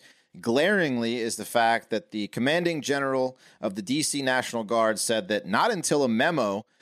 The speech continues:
on January fifth, just one day before the very well-organized insurrection,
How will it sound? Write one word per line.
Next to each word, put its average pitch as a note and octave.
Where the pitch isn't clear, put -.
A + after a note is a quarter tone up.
on G#2+
January D3+
fifth, C3
just -
one B2
day B2
before A2+
the A2+
very B2
well-organized A#2
insurrection, C#3